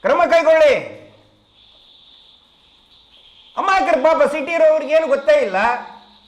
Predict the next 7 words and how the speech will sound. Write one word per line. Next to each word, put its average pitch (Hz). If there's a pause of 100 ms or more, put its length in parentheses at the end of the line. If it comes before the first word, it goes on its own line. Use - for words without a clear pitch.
(800)
ಮೊನ್ನೆ 285
ತುಮಕೂರಿನಲ್ಲಿ 277
ಇವ್ರದೇ 269
ಯೋಜನೆ, 269
ಕೆರೆ 254
ಯುವ 269
ಯೋಜನೆ 254